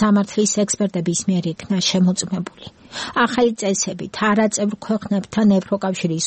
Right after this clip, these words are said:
უვიზო რეჟიმის შეჩერება უფრო სწრაფად იქნება შესაძლებელი გარკვეულ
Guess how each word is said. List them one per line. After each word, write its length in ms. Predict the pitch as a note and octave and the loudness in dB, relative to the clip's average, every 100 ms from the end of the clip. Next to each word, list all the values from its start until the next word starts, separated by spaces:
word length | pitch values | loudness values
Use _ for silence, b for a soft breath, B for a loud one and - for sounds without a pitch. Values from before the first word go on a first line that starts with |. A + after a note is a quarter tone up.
| G3+ | 2
უვიზო 440 | F#3 F#3 F3+ - F3 | 4 2 0 -2 2
რეჟიმის 460 | F3+ F#3 F3+ F3+ - | 2 2 2 0 0
შეჩერება 460 | F#3 - G3 G3 G#3+ B B - | -2 0 0 2 0 B B -2
უფრო 240 | A3 - A#3 | 0 2 0
სწრაფად 560 | - G3+ G3 - G#3+ G3+ F#3 | 0 0 -2 0 -4 0 -2
იქნება 420 | - - F#3+ F#3+ G3 - | -4 0 2 2 0 0
შესაძლებელი 680 | F#3 G3 F#3 G3 F3+ F#3+ G3 | 0 0 0 0 2 2 2
გარკვეულ 360 | G3 F#3+ F3+ | 0 2 2